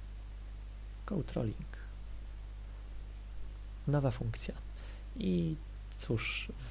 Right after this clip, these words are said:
wydaje się, że dużo kawałku-, dużo kodu się powtórzy. Jest taka zasada w programowaniu. Jedna z najgorszych rzeczy, jakie można zrobić, to kopiować i wklejać kod.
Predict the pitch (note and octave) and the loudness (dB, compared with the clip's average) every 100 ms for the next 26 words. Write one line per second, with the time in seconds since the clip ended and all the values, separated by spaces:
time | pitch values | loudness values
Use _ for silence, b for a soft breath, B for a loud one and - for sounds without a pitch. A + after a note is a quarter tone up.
0 | - C#3+ A#2+ G3+ G3 - E3 C#3 C#3 E3+ | 2 4 4 6 4 6 6 6 6 6
1 | - D3 C3+ C#3+ - - - - - - | 6 4 6 4 2 -2 -4 -4 -4 4
2 | D#3 D#3 E3 C#3 - D3+ C#3+ - B2 G#2+ | 6 8 8 6 6 6 4 6 8 8
3 | A2 - - - B B B B - - | 6 2 -4 -6 B B B B 2 4
4 | - C3+ A#2+ E3 B2 A2+ C#3 A2+ A#2 A#2+ | 6 6 8 8 8 6 6 6 6 8
5 | A2+ G#2+ A#2 A#2 A2 A2 B2 - C3+ C#3+ | 8 8 8 10 8 8 6 6 6 8
6 | A#2+ C3 A#2+ - B2+ A2+ A#2+ A#2 A2+ G#2+ | 8 6 6 6 6 8 8 8 8 6
7 | - B2 - - C3+ A#2+ A#2 - - B2 | 2 2 2 4 6 6 6 2 6 8
8 | A2+ - - G#2+ - | 8 6 4 4 2